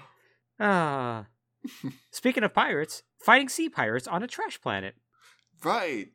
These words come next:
Speaker 2: That happened for reasons.
Speaker 1: Mm-hmm. And finally, also fighting a bioweapon that somehow lives on a star.
Speaker 2: Yeah.
Speaker 1: Uh, that one is pretty great.
Speaker 2: Yeah,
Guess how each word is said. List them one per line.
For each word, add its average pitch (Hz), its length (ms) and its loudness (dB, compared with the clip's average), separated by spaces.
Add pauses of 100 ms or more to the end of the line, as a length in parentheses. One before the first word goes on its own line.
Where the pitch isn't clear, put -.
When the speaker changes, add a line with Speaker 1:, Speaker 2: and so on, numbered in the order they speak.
Speaker 2:
That 151 300 -4 (180)
happened 135 560 -2
for 110 320 -6
reasons. 104 840 -12 (200)
Speaker 1:
Mm-hmm. 190 280 -2 (500)
And 233 160 -4
finally, 180 480 4 (120)
also 226 340 2
fighting 170 360 4
a 143 60 0
bioweapon 101 680 0
that 98 160 -8
somehow 175 520 0
lives 110 320 -4
on 98 240 -8
a 110 60 -8
star. 85 500 -12 (1160)
Speaker 2:
Yeah. 85 1000 -8 (320)
Speaker 1:
Uh, 110 680 -4 (420)
that - 160 6
one 107 160 -2
is 95 100 -12
pretty 87 220 -14
great. 92 360 -10 (460)
Speaker 2:
Yeah, 90 300 -8